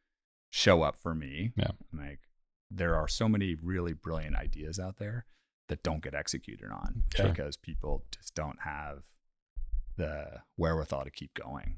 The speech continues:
Speaker 2: Yeah.
Speaker 1: And if you keep going, you might actually get there.
Speaker 3: Yeah. Yeah. I mean, I'm <laughs> self-titled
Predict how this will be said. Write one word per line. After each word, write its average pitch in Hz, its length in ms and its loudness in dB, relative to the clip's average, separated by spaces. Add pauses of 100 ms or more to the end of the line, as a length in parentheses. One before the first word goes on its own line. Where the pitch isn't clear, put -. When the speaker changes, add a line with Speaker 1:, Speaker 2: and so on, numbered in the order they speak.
Speaker 2:
Yeah. - 100 0 (480)
Speaker 1:
And 82 80 -4
if - 140 -8
you 82 60 -8
keep - 240 0
going, 107 340 0
you 76 100 -2
might 82 200 -6
actually 92 320 -4
get 98 180 0
there. - 140 -6 (160)
Speaker 3:
Yeah. 107 200 4 (220)
Yeah. 110 180 6
I 101 80 2
mean, 98 240 0 (600)
I'm 98 220 -2 (180)
<laughs> - 220 6 (720)
self-titled 101 640 4